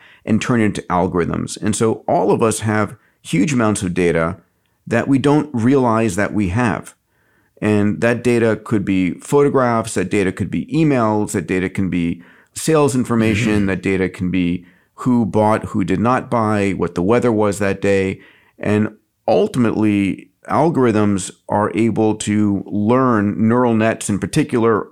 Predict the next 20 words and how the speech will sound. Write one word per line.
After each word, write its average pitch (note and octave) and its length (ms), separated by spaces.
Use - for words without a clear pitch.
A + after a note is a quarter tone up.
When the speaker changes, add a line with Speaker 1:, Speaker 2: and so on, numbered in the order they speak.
Speaker 1:
can G2 340
take - 360
all B2 240
of B2+ 80
that B2 180
data A2 380
in F#2+ 400
and A2 220
start A#2 360
to A#2 180
create A2+ 580
conclusions B2+ 920
from A2 160
that G#2+ 220
data A2+ 500
and G#2 280
learning C3+ 340
from G#2 160
that G2+ 200
data. F#2+ 360